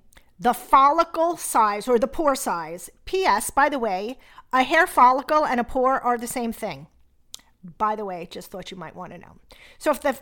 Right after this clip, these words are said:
pore size is smaller to medium at the edge of the nose, your skin is normal. Follicles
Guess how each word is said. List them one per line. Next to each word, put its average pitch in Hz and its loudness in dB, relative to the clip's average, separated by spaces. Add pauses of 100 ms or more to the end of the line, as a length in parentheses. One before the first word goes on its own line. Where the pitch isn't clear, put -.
(120)
pore 403 0
size 226 2
is 262 -4
smaller 269 0
to - -6
medium 254 -4 (640)
at 247 0
the 262 -6
edge 285 0
of 208 -2
the 240 4
nose, 220 -4 (220)
your 247 0
skin 247 -4
is 240 -2
normal. 349 2 (1160)
Follicles 311 4